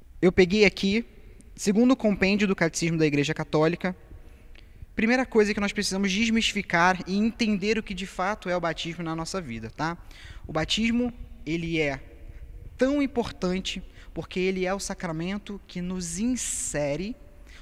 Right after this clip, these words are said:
nos faz nascer nessa nossa espiritualidade, nessa nossa vida cristã. Então, o primeiro efeito do batismo é o perdão dos nossos pecados e a remoção da mancha do pecado original.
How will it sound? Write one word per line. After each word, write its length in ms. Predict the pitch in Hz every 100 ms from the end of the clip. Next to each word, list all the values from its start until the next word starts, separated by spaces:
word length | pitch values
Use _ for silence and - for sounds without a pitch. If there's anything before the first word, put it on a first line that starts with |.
| -
nos 220 | 165 165
faz 360 | - 165 165 170
nascer 760 | 180 214 - - 170 185 - - - -
nessa 260 | 170 -
nossa 200 | 170 165
espiritualidade, 880 | 160 175 160 160 165 156 117 110 - - -
nessa 220 | 135 143
nossa 220 | 156 151
vida 180 | 147 151
cristã. 460 | 156 180 - 107 107 - - - - -
Então, 300 | 190 226 220 - - - - -
o 80 | -
primeiro 320 | 185 226 254
efeito 500 | 277 - - 240 247
do 80 | 233
batismo 600 | 214 202 - 139 131 175 202 - - - - - -
é 80 | 147
o 80 | 190
perdão 680 | - 214 165 165 170 214 269 -
dos 220 | 180 180
nossos 320 | 175 175 -
pecados 640 | - 180 135 131 131 - - - - -
e 100 | 160
a 60 |
remoção 840 | 160 151 226 247 226 - - 185 196 - -
da 180 | 147 160
mancha 560 | 165 175 208 262 - 233
do 100 | 196
pecado 460 | 208 196 170 160
original. 500 | 160 170 180 139 113